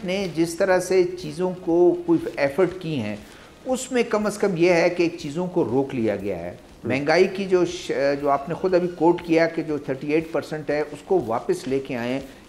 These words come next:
ये एक, अ, अ, चीज़ें थोड़ी सी बेहतर हुई हैं। रुपए जिसका लोगों का ख्याल था कि वो कदरे कम होता जा रहा था, कम होता जा रहा, वो कम से कम थोड़ा सा रुक गया।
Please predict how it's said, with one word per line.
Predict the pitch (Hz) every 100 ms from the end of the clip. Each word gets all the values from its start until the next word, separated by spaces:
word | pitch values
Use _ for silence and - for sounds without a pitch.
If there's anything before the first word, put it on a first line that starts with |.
| -
ये | 190 240
एक, | 226 226 190 180 -
अ, | 185 185 - 170 143 156 147 139
अ, |
चीज़ें | 170 160 175 175
थोड़ी | 175
सी | 170 165
बेहतर | 139 123 127 143
हुई | 120
हैं। | 104 101 - - - - 113 98 127
रुपए | 139 175 233 247 240 - - 117
जिसका | 190 208 240
लोगों | 208 185 220
का | 226 214
ख्याल | - 190
था | 196 208
कि | 202 202 208
वो | 202 190 - - 190
कदरे | 185 220
कम | 208 196 214
होता | 214 208
जा | 160 156
रहा | 151
था, | 151 147
कम | - 214
होता | 220 208 185
जा | 160
रहा, | 156
वो | 160 185
कम | 185 185 165
से | -
कम | 175 165 160
थोड़ा | 156
सा | 139 151 160 151 - - 98
रुक | 123 143 113
गया। | 104 98